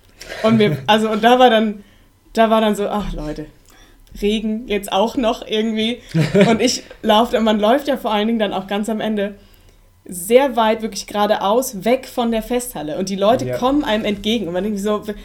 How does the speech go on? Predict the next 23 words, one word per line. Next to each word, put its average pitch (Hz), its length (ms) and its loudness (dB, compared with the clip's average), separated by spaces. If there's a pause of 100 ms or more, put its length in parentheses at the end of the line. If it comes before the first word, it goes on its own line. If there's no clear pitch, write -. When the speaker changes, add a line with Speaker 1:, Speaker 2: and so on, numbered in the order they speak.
(160)
Speaker 1:
wieso 226 580 0
mach 285 220 2
ich - 160 -8
das? - 380 -12
Ich - 120 -12
bin 311 160 2
doch 339 140 2
schon 247 240 -4
fast, 277 380 -8 (280)
was 247 160 0
ist 294 180 -6
das 247 200 -4
für 240 100 -6
ein 226 140 -2
Umweg? 254 460 -4 (180)
<laughs> 339 100 6
Speaker 2:
Ich 147 120 -2
denke 170 240 2
halt 170 160 2
auch, 160 160 0 (180)
welche, 160 440 0
also 143 200 -2
ich, - 260 -10